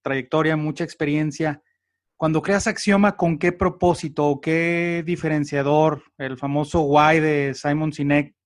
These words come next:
con, con qué esencia creas Axioma como para, eh, poner ahora sí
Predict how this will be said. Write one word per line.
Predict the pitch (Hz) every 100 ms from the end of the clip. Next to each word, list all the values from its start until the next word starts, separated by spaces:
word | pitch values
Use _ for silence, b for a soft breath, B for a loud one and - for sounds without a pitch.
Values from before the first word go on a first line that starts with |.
| _
con, | 160 156
con | 156 160 160
qué | - 185 190 202 190
esencia | 180 190 180 185 180 175 160
creas | - 160 165 165
Axioma | 165 - 160 160 165 156 b b b _
como | 147 143 131
para, | 143 139 139 135 120 _ _
eh, | 143 139 139 135
poner | - 139 147
ahora | 156 151 151
sí | 160 160 160 165 143